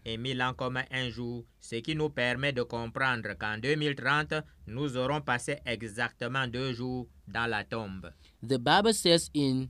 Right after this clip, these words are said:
Speaker 2: Second Peter chapter three verse eight that before God one day is as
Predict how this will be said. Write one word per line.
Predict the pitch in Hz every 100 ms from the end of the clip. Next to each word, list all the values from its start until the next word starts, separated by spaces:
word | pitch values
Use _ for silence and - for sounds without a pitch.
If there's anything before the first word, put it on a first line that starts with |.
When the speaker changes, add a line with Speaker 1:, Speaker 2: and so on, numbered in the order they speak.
| -
Speaker 2:
Second | - - 180 196 185
Peter | 170 151 151
chapter | 143 131 123 117
three | 151 156
verse | 135 120 -
eight | 147 143 127
that | 117 107 - - - 120
before | 139 - 208 202
God | 160 160 156 151
one | 135 156 196 196
day | 151 151 147 151
is | 143 123 - -
as | 120 120 -